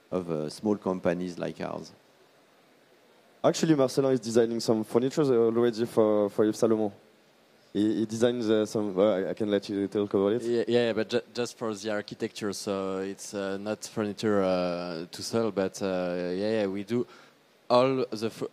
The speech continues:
Speaker 3: all our boutique, uh, are produced with, uh, our design of furniture and, uh, design of, uh, of all the boutique, uh, uh, are designed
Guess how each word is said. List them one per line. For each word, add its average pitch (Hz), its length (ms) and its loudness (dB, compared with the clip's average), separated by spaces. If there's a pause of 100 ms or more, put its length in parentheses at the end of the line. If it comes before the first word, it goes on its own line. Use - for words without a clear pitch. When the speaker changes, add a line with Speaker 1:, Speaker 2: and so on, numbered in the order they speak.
Speaker 3:
all 135 160 6
our 120 160 4
boutique, 123 520 -4
uh, 104 380 2
are 104 100 0
produced 110 400 -6
with, 104 220 -2
uh, 101 340 0
our 104 220 0 (480)
design 110 340 0
of 101 100 -6
furniture 113 800 -2 (160)
and, 98 300 -8
uh, 95 100 -6
design 101 380 -4
of, 95 160 -4 (120)
uh, 92 220 -2
of 95 260 -6
all 107 100 -4
the 104 120 -6
boutique, 101 440 -8
uh, 92 260 -2 (560)
uh, 92 360 -2
are 104 140 0
designed 110 540 -2